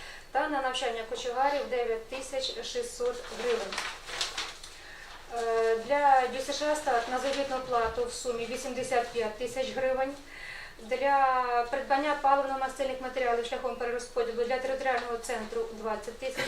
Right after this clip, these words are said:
гривень. Для відділу культури шляхом перерозподілу в межах кошторисних призначень на заробітну плату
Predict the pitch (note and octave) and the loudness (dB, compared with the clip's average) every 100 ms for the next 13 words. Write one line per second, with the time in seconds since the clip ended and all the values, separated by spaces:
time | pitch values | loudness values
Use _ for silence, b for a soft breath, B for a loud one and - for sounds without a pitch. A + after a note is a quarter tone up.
0 | A#3 C4 C4+ C#4 C#4+ - B B B B | 0 0 2 0 -2 -8 B B B B
1 | - C4 C#4+ D#4 D4+ D4+ D#4 C#4+ C#4 C#4 | -2 2 2 2 -4 -4 -4 0 0 2
2 | C4 C4 C4+ C4+ C4 C4+ - C4 B3+ B3 | 0 0 0 2 -2 -2 0 0 2 0
3 | B3 B3 C#4 C4 B3+ B3 B3 C4 A#3+ B3 | -2 -2 -4 -2 -2 -4 -8 -6 -4 -4
4 | A#3+ B3 B3 A#3 A#3+ B3+ B3 A#3 A#3 A3 | -4 -4 -4 -4 -4 -4 -6 -4 -4 -2
5 | A#3 A3 | -2 -4